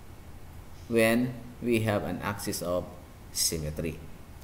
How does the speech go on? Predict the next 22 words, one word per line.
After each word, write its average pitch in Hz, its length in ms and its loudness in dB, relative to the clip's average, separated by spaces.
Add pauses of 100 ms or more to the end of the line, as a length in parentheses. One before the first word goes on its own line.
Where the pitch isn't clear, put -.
(800)
Now, 82 280 0 (460)
the 110 160 6
parallel 196 500 4
axis - 480 -2
theorem 104 320 0
for 95 140 -2
product 113 500 -2
of 80 160 -10
inertia 90 400 -6
is - 80 -6
simply 85 300 -6
this 82 220 -4
equation. 76 420 -6 (1300)
We 78 120 0
have 113 300 2 (500)
I 95 140 -2
X 113 420 -4
is - 100 -4
equals 95 380 0
to 113 100 4
the, 117 320 2 (2500)
uh, 85 400 0